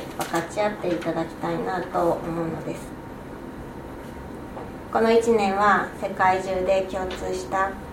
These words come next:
コロナの影響、これが非常に大きいものとしてある一年でした。まだ全く去ってはいないので、過去形としてあっ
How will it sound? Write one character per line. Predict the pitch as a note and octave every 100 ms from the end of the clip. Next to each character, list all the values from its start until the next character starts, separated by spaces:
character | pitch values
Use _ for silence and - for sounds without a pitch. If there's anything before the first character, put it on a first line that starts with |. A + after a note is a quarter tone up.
| - - -
コ | G3+
ロ | F#3
ナ | E3
の | E3 F#3
影 | F3 E3 -
響、 | C#3+ D3+ - - - - - - -
こ |
れ | F3 F3
が | G3 G3
非 | G3
常 | F#3+ F#3
に | F#3+
大 | G3
き | G3+
い | G#3+
も | G3+
の | F3+ F3+
と | E3+
し | E3+
て | - G#3 G#3 F#3 - - - - - - - - -
あ | F#3
る | E3
一 | D#3 -
年 | E3 D#3
で | -
し | -
た。 | - - - - - - - -
ま | G3+
だ | G3+ F#3+ F3+ - - - - - - - -
全 | E3+ - G3+
く | A3 A3+ - - - - - - -
去 | G3
っ | G3
て | F3
は | E3 D#3+
い | E3+
な | G3
い | F#3
の | F3+ F3
で、 | G3 F#3
過 | G3
去 | F#3 F#3 F3+
形 | F3+ F3
と | F3+
し | F3 -
て | - G3+ - - - - - - - - - -
あ |
っ | -